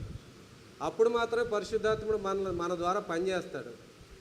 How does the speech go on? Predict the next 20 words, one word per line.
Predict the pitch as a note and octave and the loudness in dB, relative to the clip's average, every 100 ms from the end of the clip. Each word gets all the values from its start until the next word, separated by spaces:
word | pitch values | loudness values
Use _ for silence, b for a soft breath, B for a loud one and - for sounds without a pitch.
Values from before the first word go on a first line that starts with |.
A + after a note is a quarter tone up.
| - - | -20 -4
దేవుని | D#3+ G#3+ A#3 | 4 6 6
యొక్క | B3 | 4
ఉద్దేశం | A3+ A3+ A3+ A#3 A3+ | 2 4 2 2 0
ఆత్మ | F3+ F#3+ G#3 | 2 0 0
ద్వారా | G#3 G#3+ G#3+ | 2 2 2
నిర్వహించబడాలని | G3+ G3 G3+ F#3+ F#3 G3 G3 G3 G3+ | 2 0 -2 -4 -4 -2 0 0 0
ఆత్మ | D#3+ D#3+ F#3 | -2 -2 -4
సంబంధమైనటువంటి | F#3 F3+ F#3 F#3 F#3 F3+ F3+ D#3+ | -4 -2 0 0 0 0 -2 -2
పరిచర్ని | D3+ D3+ F3+ F3+ | -4 -2 -2 0
మనకు | F3 D#3+ D3+ | 0 -2 -4
అప్పగించి | C3+ E3 F3+ F3+ F#3+ - - - - - - - - C#3 | -4 -4 -4 -4 -6 -6 -12 -14 -14 -16 -16 -16 -10 -4
మరి | D#3+ F3 E3 E3 - - C#3 | 0 0 0 -2 -6 -8 -6
ఆ | |
సంగతులు | D#3 D#3+ E3 G#3 G#3+ | -4 -2 0 0 2
బోధించడానికి | G3 F#3+ F#3+ G3 F#3+ G3 G3 G3 | 0 0 0 0 -2 -2 -2 -2
విశ్వాస | E3 F3+ F3+ | -2 -2 -2
సమ-, | F3+ F3+ E3+ | -2 -4 -4
విశ్వాస | D3+ F3 F3+ | -4 -4 -4
గృహాన్ని | F3 D3+ D#3+ F3 F#3+ | -2 -2 0 0 0
ఇచ్చి | F#3 G3 | -2 -2